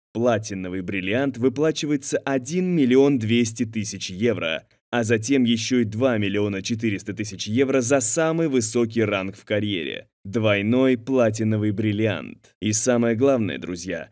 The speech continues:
вы получаете ранговые бонусы в монетах Platin Coin. Этими монетами вы будете наполнять свою ферму.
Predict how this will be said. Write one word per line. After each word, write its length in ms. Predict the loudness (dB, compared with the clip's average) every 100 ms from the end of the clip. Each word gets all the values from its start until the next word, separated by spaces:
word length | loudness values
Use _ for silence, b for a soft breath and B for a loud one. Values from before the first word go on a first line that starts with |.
| b 0
вы 200 | 4 6
получаете 600 | 6 6 6 4 4 2
ранговые 540 | 4 2 2 2 2
бонусы 520 | 2 0 0 0 -4
в 140 | -2 0
монетах 600 | 2 2 0 -2 -4 -4
Platin 460 | -4 -2 -4 -8 -6
Coin. 460 | -2 -2 -4 -12 -18 _ _ _ 0
Этими 420 | 0 2 -2 0
монетами 560 | 0 0 0 -2 -8
вы 160 | 0 0
будете 400 | 2 0 0 0
наполнять 720 | 0 0 2 2 2 0 -2
свою 380 | -4 -4 -4 -6
ферму. 600 | -2 -2 -2 -8 -14